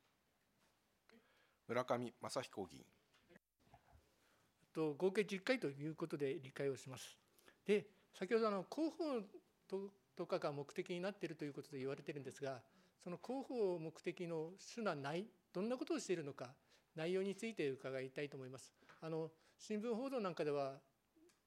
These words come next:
Speaker 2: なんていうの、見学だとか、中を見せるだとか、ちょっとしたところ行ってくるだとかっていうのを書いてあるんですが、どんなことが目-、あの、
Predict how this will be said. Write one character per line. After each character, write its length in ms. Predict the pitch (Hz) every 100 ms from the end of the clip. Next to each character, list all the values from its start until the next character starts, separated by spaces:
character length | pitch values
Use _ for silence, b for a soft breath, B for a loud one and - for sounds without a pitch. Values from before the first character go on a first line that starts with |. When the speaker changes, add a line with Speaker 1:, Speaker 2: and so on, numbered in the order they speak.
| -
Speaker 2:
な 100 | 151
ん 20 |
て 100 | -
い 0 |
う 40 |
の、 60 | 131
見 200 | - 170
学 180 | 175 165
だ 100 | 175
と 120 | 151
か、 180 | - 123 - b b b _
中 260 | 151 147 175
を 60 | 156
見 120 | 147
せ 140 | 160
る 80 | 151
だ 100 | 139
と 100 | 143
か、 240 | 131 131 139 b b -
ち 80 |
ょ 40 | 180
っ 20 |
と 120 | -
し 60 | 170
た 200 | 151 143 202 -
と 100 | 151
こ 160 | 156
ろ 60 | 151
行 120 | 139
っ 40 |
て 120 | - 147
く 100 | 156
る 80 |
だ 100 | 147
と 100 | 143
か 80 | 139
っ 20 | 135
て 100 | 139
い 0 |
う 20 |
の 40 |
を 40 | 135
書 80 | 151
い 60 | 175
て 80 |
あ 20 | 143
る 80 |
ん 20 | 131
で 80 |
す 100 | 123
が、 200 | - 135 - B B -
ど 100 | 165
ん 40 |
な 80 | 180
こ 100 | 196
と 120 | 196
が 200 | 214 165
目-、 160 | 139 139 - -
あ 60 |
の、 80 | 165